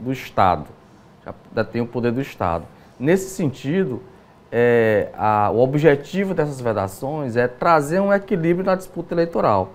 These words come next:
fazer com que, é, quem é prefeito, por exemplo, é vice-prefeito ou vereador,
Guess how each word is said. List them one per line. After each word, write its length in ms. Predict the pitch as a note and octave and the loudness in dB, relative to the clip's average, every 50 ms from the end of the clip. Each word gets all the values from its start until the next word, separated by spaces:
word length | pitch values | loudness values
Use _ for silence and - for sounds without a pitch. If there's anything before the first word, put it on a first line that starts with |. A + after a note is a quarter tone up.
| - - - - - - - - | -18 -20 -20 -20 -20 -20 -16 -6
fazer 360 | - B2 B2 B2 C#3+ D3+ D3+ | -2 -2 0 4 4 2 2
com 160 | - E3 E3+ | 2 -4 -6
que, 400 | E3+ - C#3 B2+ A#2+ A2 G2+ - - - - - - - - - - - | -4 0 2 4 4 4 2 0 -6 -16 -20 -20 -20 -20 -20 -20 -10 -4
é, 600 | G#2+ A2 A2 G#2+ G#2+ G#2+ G#2 G2+ G2+ G2 F2 - - - - - | 0 2 2 4 4 4 4 4 4 2 0 -2 -12 -18 -14 -6
quem 420 | - F3+ G3 G#3+ A3 G#3+ G3+ C3 - - - - | -2 0 2 2 2 2 0 -2 -6 -12 -12 -8
é 100 | B2+ B2+ | -8 -6
prefeito, 600 | - - D#3 D#3+ D#3 - - D3+ C#3+ C3 C3 - | -4 0 0 0 0 2 4 4 4 4 2 -2
por 160 | - B2 A#2+ | -4 -2 0
exemplo, 540 | A#2+ A2 G2+ G#2 A#2 A#2 A2 G#2 G2 - G2+ | 0 0 0 0 -2 0 0 -2 -2 -2 -2
é 60 | G2+ | -2
vice-prefeito 880 | G2+ A#2 B2+ B2 - - B2+ A#2 G#2+ - - G#2 G2 F#2+ F#2 F#2+ - A2+ | 0 -2 -4 -4 -6 -8 -6 -6 -6 -6 -4 -2 -2 -2 -2 -2 0 2
ou 180 | C3 D3 C#3+ | 2 2 2
vereador, 760 | A#2+ A#2 G#2+ G#2 A2 G#2 F#2+ F2+ F2+ G#2+ C3+ D3+ D3 B2 - | 2 0 0 0 2 0 0 -2 -2 -2 0 0 0 0 -2